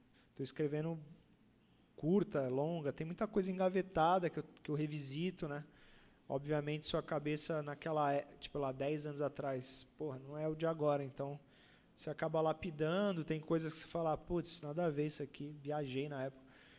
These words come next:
Então você vai, vai moldando, né? Você vai se moldando.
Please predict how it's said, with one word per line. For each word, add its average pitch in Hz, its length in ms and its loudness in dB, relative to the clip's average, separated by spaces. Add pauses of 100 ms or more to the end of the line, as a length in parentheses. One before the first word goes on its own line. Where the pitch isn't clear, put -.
(500)
Então 139 180 -14
você 156 160 -10
vai, 151 920 -8 (1300)
vai 165 100 -8
moldando, 233 540 -2
né? 165 120 -2
Você - 120 -10
vai 151 120 -4
se - 120 -10
moldando. 175 420 -4